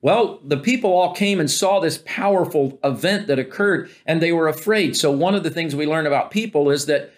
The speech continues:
when we get to something that we can't explain, that feels more powerful than us, we often are afraid. You see that throughout the scripture, don't you? Right? Whenever God shows up, in powerful ways,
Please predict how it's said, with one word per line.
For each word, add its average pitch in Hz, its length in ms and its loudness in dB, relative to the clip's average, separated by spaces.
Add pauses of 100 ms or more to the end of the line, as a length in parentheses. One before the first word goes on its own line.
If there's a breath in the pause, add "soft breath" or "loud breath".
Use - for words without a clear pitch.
(120)
when 151 240 2
we 220 240 2
get 185 440 -2
to 165 120 -4
something 143 460 0
that 143 140 0
we 147 120 0
can't 175 360 -4
explain, 143 880 -2 (200 loud breath)
that 160 160 -2
feels 170 260 2
more 156 200 0
powerful 180 680 0
than 120 160 0
us, 143 340 -2
we 160 220 -2
often 170 720 -2 (160)
are 165 160 2
afraid. 156 640 0 (340)
You 156 80 -6
see 190 200 2
that 190 200 0
throughout 180 240 2
the 185 80 -8
scripture, 226 400 -2
don't 139 260 0
you? 202 200 0
Right? 170 340 -2
Whenever 160 480 0 (240 loud breath)
God 165 300 -2
shows 180 360 -2
up, - 300 -2 (600)
in 151 160 0
powerful 185 640 -2
ways, 165 460 0